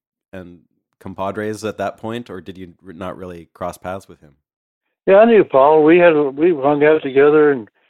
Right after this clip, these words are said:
Speaker 2: later on, I, I had moved to the South Side by this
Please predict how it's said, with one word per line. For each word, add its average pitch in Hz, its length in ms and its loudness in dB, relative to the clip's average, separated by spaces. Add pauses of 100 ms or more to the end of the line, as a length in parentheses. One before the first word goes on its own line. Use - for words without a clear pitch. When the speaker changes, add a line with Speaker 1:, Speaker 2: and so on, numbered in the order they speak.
(200)
Speaker 2:
later 175 320 6
on, 185 240 4
I, 151 540 0
I - 20 0
had 123 140 -4
moved 151 340 0
to 131 120 -8
the 113 120 -10 (100)
South 143 300 0
Side 143 380 0
by 110 180 -6
this 110 160 -12